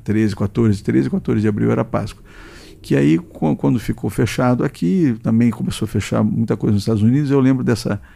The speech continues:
dessa observação lá, que, "Ah, não, depois da Páscoa já vai, vai abrir", enfim. É, acho que o que o, hoje,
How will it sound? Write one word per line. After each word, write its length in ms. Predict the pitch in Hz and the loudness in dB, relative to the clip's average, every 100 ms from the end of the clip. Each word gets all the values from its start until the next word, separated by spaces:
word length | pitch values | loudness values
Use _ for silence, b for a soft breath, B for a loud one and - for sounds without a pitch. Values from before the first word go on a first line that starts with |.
| b b b | b b b
dessa 240 | - 107 113 | -4 -2 -2
observação 500 | - 110 107 - 117 | 0 0 0 2 2
lá, 160 | 127 | 2
que, 120 | 131 | 0
"Ah, 20 | - | 0
não, 160 | 160 | 0
depois 240 | 113 - 135 | 0 0 0
da 100 | 131 | -2
Páscoa 520 | - 151 143 143 123 | -2 -2 -2 -2 0
já 180 | 123 117 | 0 0
vai, 400 | 110 120 110 101 | 0 0 0 -2
vai 160 | 113 | -2
abrir", 320 | - 101 127 | -2 2 2
enfim. 240 | 113 - - b b b b b b b b - | 2 -4 -12 b b b b b b b b -6
É, 320 | 117 110 101 - _ | -4 -2 -4 -10 _
acho 300 | - 151 147 | -2 -2 -2
que 140 | 165 - | -6 -6
o 40 | |
que 100 | 143 | -4
o, 180 | 123 - - - | -4 -4 -10 -4
hoje, 440 | 117 151 156 | 2 2 2